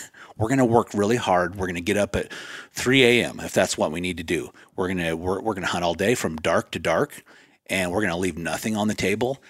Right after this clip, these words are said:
That way, when we, when we're done, whether we're s-, whether, whether we take a, an elk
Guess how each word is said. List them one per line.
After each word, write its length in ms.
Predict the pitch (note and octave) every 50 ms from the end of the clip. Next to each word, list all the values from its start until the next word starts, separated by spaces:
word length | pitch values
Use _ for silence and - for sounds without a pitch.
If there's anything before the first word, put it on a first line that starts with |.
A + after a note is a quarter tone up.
| _ _ _
That 200 | A2+ A2 G2 F#2+
way, 220 | A2+ A#2+ A#2 A2+
when 200 | G#2 G#2 G#2+ G2
we, 280 | F#2 G#2 A#2 A#2+ A2+ - _ - _
when 180 | - A#2+ B2 C3
we're 160 | C#3 F3 F#3+
done, 400 | C#3 A#2+ A2 G2 D#2+ B1 A#1+ - - _ _ _ _ _ _ _ _ _
whether 240 | A#2 A#2 A#2+ A#2 G#2
we're 80 | G2
s-, 260 | F#2 - - - - -
whether, 320 | - B2 A#2 A#2 A2+ A#2 G#2+
whether 220 | F#2+ A2+ A#2+ A2+
we 80 | G2 F2+
take 240 | - - G#2 G2+ F2+
a, 100 | E2+ - - -
an 160 | A2+ G#2+ G2
elk 340 | G2 A2+ A#2+ A2+ - -